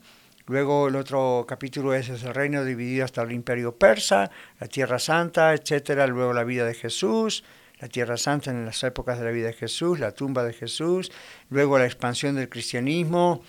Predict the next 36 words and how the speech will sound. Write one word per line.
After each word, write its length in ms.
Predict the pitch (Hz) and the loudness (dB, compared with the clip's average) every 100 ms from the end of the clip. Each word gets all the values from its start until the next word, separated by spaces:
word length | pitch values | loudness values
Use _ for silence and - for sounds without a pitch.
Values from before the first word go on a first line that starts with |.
| - - - | -20 -14 -4
los 140 | 120 | 2
viajes 340 | 135 135 135 | 2 2 0
de 80 | 117 | -6
Felipe 400 | - 123 143 139 | -6 -2 -2 -2
y 60 | 127 | -2
de 120 | 120 | -2
Pedro, 440 | - 185 190 160 | 0 2 4 2
de 140 | 123 120 | 0 0
Pablo, 680 | - 175 180 165 170 170 156 - - _ _ _ _ - | 6 8 8 6 2 2 -2 -10 -20 _ _ _ _ 0
am, 1300 | 147 175 175 180 180 175 175 175 175 175 170 170 165 | 4 4 4 2 2 2 0 0 -2 -4 -4 -6 -4
las 160 | 147 | -4
cartas 400 | - 160 156 160 | 4 4 4 2
de 80 | 139 | 0
Pablo 300 | 139 147 151 | 4 4 4
y 40 | 139 | 2
las 200 | 123 127 | 0 -2
iglesias, 480 | 120 180 185 165 | 0 0 2 0
dónde 220 | 143 147 139 | 0 0 -2
están 360 | - 147 143 | -2 -2 0
en 60 | 135 | -2
el 80 | 120 | -2
mapa 340 | 127 127 131 | -4 -2 -2
las 200 | 120 - | -4 -8
iglesias. 580 | 107 123 127 131 120 - - - - - 294 | -6 -6 -4 -2 -4 -6 -18 -20 -20 -20 0
Wow, 340 | 151 143 117 - | 4 6 4 -2
es 220 | 151 147 | -4 -4
im-, 360 | - 170 170 - | -6 -8 -8 -8
es 240 | - 151 | -8 -8
buenísimo, 640 | 123 143 170 165 123 117 117 | -4 -4 -4 -4 -6 -10 -12
muy 720 | 120 127 135 160 175 185 190 | -8 -4 0 4 6 6 4
bien, 480 | 139 143 147 135 - | 2 0 0 -2 -6
muy 440 | 117 127 147 180 | -10 -6 -4 -2
buen 280 | 160 131 135 | -2 -4 -4
ilustrado. 540 | 123 123 - - - - | -6 -10 -8 -4 -4 -6
La 100 | - | -8
cronología, 1040 | - 127 120 113 - 165 202 220 214 202 | -4 -4 -2 -6 -8 -8 -4 -2 -2 -4